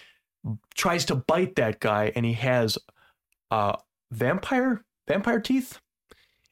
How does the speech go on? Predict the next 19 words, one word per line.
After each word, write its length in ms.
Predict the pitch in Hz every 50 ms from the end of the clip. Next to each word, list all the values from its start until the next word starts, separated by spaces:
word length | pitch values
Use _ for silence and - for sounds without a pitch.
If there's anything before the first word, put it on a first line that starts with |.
| _ -
and 140 | 139 139 147
that 340 | 160 170 165 160 - - _ -
kind 280 | - - 170 165 180
of 120 | 185 156 135
gets 200 | - 170 165 -
forgotten 600 | - - 147 131 117 123 139 131 156 175 196 208
about. 480 | 196 170 202 208 220 240 262 - - _ _ - - _ _ _ _ _ _ _ _ _ _ _ _ _ _ _ _ _ _ _ _ _ -
But 160 | 165 151 143
in 120 | 147 147
the 60 | 143 139
Spider-Verse 600 | - - - 170 160 156 151 135 143 139 127 -
comics, 640 | - - 143 139 131 123 120 - - - - - - _ - _ _ _ _ _ _ _ _ _ _ _ _ _ _ _ - -
vampires 680 | 156 151 151 139 - - 147 143 135 127 120 113 - - -
are 460 | 123 123 120 117 117 113 110 104 - - _ _ _ -
a 80 | 127 120 - _ _ _ -
big 240 | 165 143 131 -
portion 420 | - - 143 127 120 117 - - 101
of 120 | 101 104
that. 280 | 104 104 104 - -